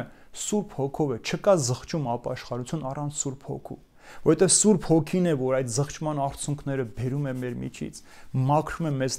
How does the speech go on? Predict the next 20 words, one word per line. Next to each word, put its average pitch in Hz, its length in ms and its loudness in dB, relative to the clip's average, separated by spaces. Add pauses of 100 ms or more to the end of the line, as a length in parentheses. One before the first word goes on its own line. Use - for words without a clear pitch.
ներսը 135 500 0
մեր, 123 280 -8 (240)
մեր 143 220 4
ամբողջության 151 800 0
մեռած, 139 520 2
փթած 147 520 -2
բնությունը 123 640 -2 (320)
կամաց-կամաց 151 960 0
նորոգում 135 520 0
և 131 140 -2
նոր 143 280 2
մարդ 131 380 -2
է 120 100 -4
դարձնում 147 640 -4 (260)
Աստծո 156 400 0
պարգևների, 127 680 -4
շնորհների, 139 680 -2 (300)
առաքինությունները 135 1000 -4
բնակեցնելու 123 880 -4
համար։ 123 420 -14